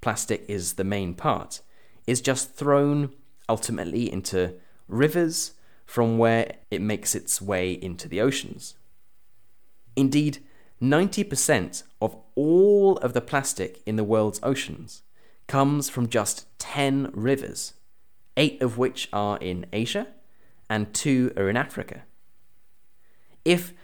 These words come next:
there were better rubbish collection in these countries, if rubbish was actually collected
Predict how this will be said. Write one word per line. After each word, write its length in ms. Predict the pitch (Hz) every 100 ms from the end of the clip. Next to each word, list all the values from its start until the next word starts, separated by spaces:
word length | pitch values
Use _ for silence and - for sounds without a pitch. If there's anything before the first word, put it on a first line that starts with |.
| - -
there 400 | 139 135 143 -
were 320 | 120 117 113
better 600 | - - 165 - 147 104
rubbish 420 | 117 127 139 -
collection 480 | - 107 - - 92
in 180 | 104 95
these 180 | 90 -
countries, 680 | 156 180 - - 185 - - - - -
if 160 | 127 120
rubbish 420 | 127 135 139 -
was 220 | 113 104 - - - -
actually 600 | 143 - - 131 120 117 -
collected 680 | - 139 - - 117 107